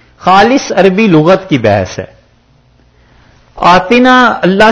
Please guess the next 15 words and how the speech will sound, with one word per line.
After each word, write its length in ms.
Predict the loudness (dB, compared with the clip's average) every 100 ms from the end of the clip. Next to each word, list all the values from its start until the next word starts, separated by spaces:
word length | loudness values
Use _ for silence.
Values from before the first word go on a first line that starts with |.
| 0
سے 100 | 0
ات-، 340 | -2 -4 -6
مانگ 420 | -4 0 0 2
رہا 180 | 2 0
ہے 60 | 0
نا 140 | -2 -6 -12 _ _ _ _ -8
کہ 80 | -4
اللہ 460 | -2 0 2 2 -2 -10 -20 _ _ _ _ -6
ہمیں 200 | -4 -2
عطا 300 | -2 0 0
فرما، 400 | -2 -6 -8 -12 -14 _ _ _ _ _
کیا 200 | -2 0 0 -2
مانگ 260 | -4 -2
رہا 160 | 0
ہے؟ 80 | 0